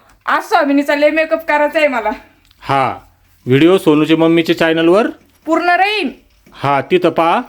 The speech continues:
Speaker 2: कारण मी याच्यात थोडं थोडं क्लिपा घेतो ना, मग मी ते एवढं मोठं काही दाखवत नाही बसणार.
Speaker 1: पण मी मोठं दाखवते ना सोनूचे पप्पा, मी सगळं दाखवते.
Speaker 2: हा.
Speaker 1: पूर्ण व्हिडिओ दाखवते, मेकअप केल्यापासून तर पूर्ण फोटो बिटो सगळं दाखवते मी माझ्या चॅनलवर.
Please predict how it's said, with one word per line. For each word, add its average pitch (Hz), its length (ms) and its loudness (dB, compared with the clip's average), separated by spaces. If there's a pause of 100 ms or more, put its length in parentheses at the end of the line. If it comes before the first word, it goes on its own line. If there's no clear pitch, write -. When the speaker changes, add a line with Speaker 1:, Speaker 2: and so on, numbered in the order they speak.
(320)
Speaker 2:
कारण 151 200 0
मी 165 160 2
याच्यात 165 320 -4
थोडं 147 200 2
थोडं 139 160 2
क्लिपा 151 340 -2
घेतो 143 280 -2
ना, 147 220 -2
मग 120 180 -4
मी 135 140 2
ते 143 320 0
एवढं 147 220 2
मोठं 147 240 -2
काही 143 120 0
दाखवत 165 360 0
नाही 143 120 0
बसणार. 127 360 -2 (280)
Speaker 1:
पण 277 120 4
मी 370 140 -2
मोठं 453 240 0
दाखवते 403 300 -2
ना 403 160 -4
सोनूचे 359 360 -4
पप्पा, 370 160 0
मी 403 100 -6
सगळं 330 340 0
दाखवते. 381 640 -2
Speaker 2:
हा. 143 280 -2
Speaker 1:
पूर्ण 359 260 -2
व्हिडिओ 415 380 0
दाखवते, 294 560 -4 (100)
मेकअप 320 320 -2
केल्यापासून 349 800 -2
तर 381 40 0
पूर्ण 370 680 2
फोटो 311 260 -4
बिटो 320 200 -6
सगळं 330 320 -2
दाखवते 330 360 -4
मी 226 100 -2
माझ्या 269 300 -2
चॅनलवर. 208 420 -2